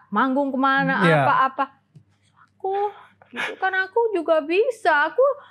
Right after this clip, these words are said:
Speaker 1: kan Tuhan dulu yang waktu sembilan tahun kasih talentanya. Kalau di rewind lagi ke yang tadi
Speaker 2: Right.
Speaker 1: gue ngomong kan, dari, dari mana gue tahu itu dari Tuhan.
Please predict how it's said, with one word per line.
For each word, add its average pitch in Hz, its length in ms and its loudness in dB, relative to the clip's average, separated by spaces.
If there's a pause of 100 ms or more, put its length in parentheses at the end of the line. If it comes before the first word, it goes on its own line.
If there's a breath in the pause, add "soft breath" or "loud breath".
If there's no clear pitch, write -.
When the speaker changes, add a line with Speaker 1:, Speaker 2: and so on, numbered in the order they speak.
(180 loud breath)
Speaker 1:
kan 554 200 -6
Tuhan 554 400 2
dulu 330 220 0
yang 320 100 2
waktu 311 220 -2
sembilan 302 320 -4
tahun 294 260 2
kasih 294 300 -2
talentanya. 277 580 -2
Kalau 247 160 2
di 233 160 0
rewind 233 380 2
lagi 226 240 0
ke 240 80 0
yang 226 160 0
tadi 220 160 2
Speaker 2:
Right. 143 160 4
Speaker 1:
gue 220 80 2
ngomong 214 320 -2
kan, 226 160 -4
dari, 214 240 -2
dari 196 180 -6
mana 196 300 -4
gue 196 100 -6
tahu 190 380 -4
itu 190 320 -8
dari 180 180 -4
Tuhan. 180 300 -12